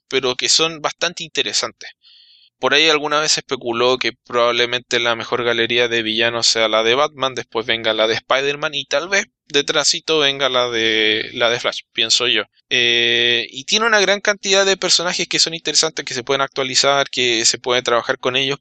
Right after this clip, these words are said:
pero invariablemente se transforma en, eh, velocista contra velocista, cuál corre más rápido, y creo que eso es muy aburrido.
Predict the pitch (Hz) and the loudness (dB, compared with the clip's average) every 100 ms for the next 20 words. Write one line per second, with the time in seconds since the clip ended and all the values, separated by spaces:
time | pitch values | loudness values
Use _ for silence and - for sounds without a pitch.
0 | - 123 127 127 123 127 127 127 139 139 | -2 0 0 0 2 4 2 2 0 -2
1 | 143 - 143 139 95 120 113 - 117 117 | -4 -2 2 2 0 -4 -2 -2 0 -2
2 | 107 - 123 123 120 120 127 135 - - | -2 -2 -2 2 2 4 2 0 -8 -20
3 | - - - - _ - 98 127 123 123 | -20 -20 -20 -20 _ -10 -8 -4 0 0
4 | 117 - 123 113 120 117 113 110 123 117 | 0 -2 -4 -2 0 2 2 2 0 0
5 | 127 117 117 117 117 117 104 120 135 120 | -4 -4 -6 -4 -4 -4 -2 -2 0 0
6 | 127 131 131 123 113 - 120 131 127 120 | 2 -2 0 -4 -4 -10 -10 -4 0 2
7 | 117 120 131 143 95 - | 2 0 0 0 -2 -8